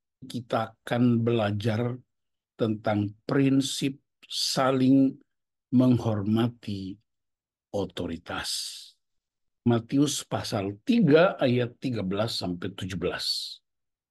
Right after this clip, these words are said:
Maka datanglah Yesus dari Galilea ke Yordan kepada Yohanes untuk dibaptis olehnya. Tetapi Yohanes mencegah dia, katanya, "Akulah yang perlu dibaptis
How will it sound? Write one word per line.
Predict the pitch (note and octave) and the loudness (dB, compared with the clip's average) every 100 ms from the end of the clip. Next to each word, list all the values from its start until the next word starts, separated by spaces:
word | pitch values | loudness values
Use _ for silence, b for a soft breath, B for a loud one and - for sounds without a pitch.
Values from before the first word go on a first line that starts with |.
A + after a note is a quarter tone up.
| _ _ _ _ _ - | _ _ _ _ _ -2
Maka | B2+ C3+ C3+ | 0 2 6
datanglah | E3+ F3 F3+ E3 D#3+ | 6 6 8 8 6
Yesus | D3 - - A3 - D3 | 4 4 2 0 0 4
dari | C#3 B2 A#2 | 4 4 2
Galilea | C3 B2+ B2+ C3+ C3+ C3+ C3+ - | 2 4 6 6 6 4 0 -2
ke | A2 | -2
Yordan | A2+ B2+ B2+ B2+ B2+ C#3+ D3 - - - _ _ _ _ _ _ - | 2 2 4 4 4 2 0 -8 -10 -10 _ _ _ _ _ _ -6
kepada | G#2+ C3+ C3+ | 0 2 4
Yohanes | C3+ B2+ B2+ C#3 C#3+ C#3 - - | 6 6 6 6 6 4 0 2
untuk | C#3 C#3 C3 | 2 2 2
dibaptis | B2 A#2+ A#2 - - B2+ | 4 4 0 -4 -6 -4
olehnya. | - C3 D3 D#3 - - _ _ _ _ _ _ _ b b b - | 2 2 4 2 0 -4 _ _ _ _ _ _ _ b b b -4
Tetapi | C#3+ D3+ D#3 E3+ | 2 2 4 4
Yohanes | D#3 E3+ F3 F3 | 6 6 6 6
mencegah | E3+ E3 E3 E3 C#3+ C#3 A#2+ | 6 6 6 4 4 4 4
dia, | A2+ C#3+ C3+ B2 - | 4 6 6 4 -2
katanya, | C3 B2+ B2 A2+ F#2+ - _ _ _ B B _ _ _ _ | -4 -2 0 0 0 -6 _ _ _ B B _ _ _ _
"Akulah | F3 F3 C#4+ G#3 | -6 0 4 6
yang | C3+ A#2 A#2+ | 6 4 2
perlu | C3+ C3+ | 4 6
dibaptis | C3+ A#2+ A2 - - | 6 4 0 -2 -6